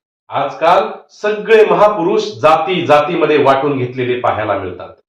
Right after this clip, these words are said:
ज्या जातीमध्ये महापुरुषाचा जन्म झालेला आहे, त्याच जातीचे लोक त्या महापुरुषाची जयंती मोठ्या उत्साहामध्ये साजरी करतात. एखाद्या जातीच्या महापुरुषाची जयंती जर धुमधडाक्यात साजरी झाली,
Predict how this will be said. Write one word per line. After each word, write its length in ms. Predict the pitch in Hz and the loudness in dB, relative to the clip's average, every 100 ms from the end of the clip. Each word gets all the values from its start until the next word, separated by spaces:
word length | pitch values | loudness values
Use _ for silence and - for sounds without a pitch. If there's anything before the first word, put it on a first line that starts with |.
| _ _ _ _ _ 107 | _ _ _ _ _ -2
ज्या 240 | 156 156 | 2 2
जातीमध्ये 520 | 143 143 220 226 240 | 4 2 2 2 4
महापुरुषाचा 640 | 220 214 - - 202 196 190 | 4 2 2 0 2 4 4
जन्म 260 | 190 180 | 4 2
झालेला 320 | 170 175 170 | 2 2 4
आहे, 360 | 165 156 147 277 - - _ _ - | 4 4 2 0 -4 -14 _ _ -4
त्याच 360 | 185 220 233 | 0 2 2
जातीचे 540 | 214 185 185 190 175 170 | 0 0 0 -2 -2 2
लोक 380 | 220 262 - - - | 2 2 -6 -14 -4
त्या 180 | 190 180 | 0 0
महापुरुषाची 640 | 175 180 180 170 165 160 | 2 0 0 -4 -2 -4
जयंती 440 | 135 170 214 202 185 | 0 2 2 2 2
मोठ्या 280 | 160 - | 2 2
उत्साहामध्ये 720 | 143 139 - 156 139 143 127 123 | 0 0 0 2 2 0 0 -2
साजरी 380 | 123 117 113 | -2 -4 -6
करतात. 360 | 110 92 - - - _ _ _ _ _ _ _ _ _ | -10 -12 -12 -14 -16 _ _ _ _ _ _ _ _ _
एखाद्या 420 | 139 143 156 160 151 | -16 -8 -2 2 2
जातीच्या 480 | 147 143 185 170 | 2 0 0 0
महापुरुषाची 680 | 151 156 175 175 170 - 165 | 2 2 2 0 -2 -2 0
जयंती 380 | 165 202 202 202 | 2 2 2 2
जर 340 | 196 185 - | 2 2 -2
धुमधडाक्यात 680 | 123 156 196 226 254 254 - | -6 -4 0 2 2 2 2
साजरी 320 | 190 175 175 | 0 2 2
झाली, 500 | 151 143 139 127 131 | 2 2 0 -4 -8